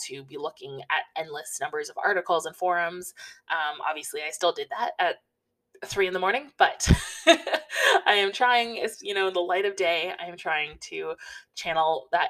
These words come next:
energy into things that are more productive and that are gonna help me in my life, um, you know, possibly in getting pregnant, but also just, like, for myself. So being better about, you know, like, working out and doing, like, dance workouts and cleaning the house and doing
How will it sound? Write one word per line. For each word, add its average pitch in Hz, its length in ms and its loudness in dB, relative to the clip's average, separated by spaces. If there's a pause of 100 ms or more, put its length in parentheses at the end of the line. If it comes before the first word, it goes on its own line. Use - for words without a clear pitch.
energy 165 500 -6
into 175 160 -14
things 151 320 -16
that 147 80 -12
are 156 240 -6
more 165 220 -2
productive 156 600 -4
and 156 120 -8
that 147 80 -8
are 139 100 -4
gonna 135 160 -8
help - 380 -2 (460)
me 165 300 -8
in 147 120 -8
my 170 100 0
life, 233 380 4 (100)
um, 165 340 0 (140)
you 208 80 -2
know, 196 100 4
possibly 180 440 -4
in 170 220 -8
getting 165 260 -4
pregnant, 233 360 -2
but - 120 2
also 147 240 0
just, 143 200 -8
like, 143 300 -6
for - 220 -4
myself. - 420 2
So 151 560 -4 (400)
being 165 260 -10
better 156 300 2
about, 151 320 2
you 170 80 -12
know, 143 60 -4
like, 143 220 -6
working 180 300 0
out 165 380 0
and 151 180 -12
doing, 160 280 -10
like, 151 220 -8
dance 233 260 2
workouts 170 380 -2
and - 80 -20
cleaning 220 280 -4
the 202 80 2
house 180 440 0
and 139 120 -6
doing 180 380 -4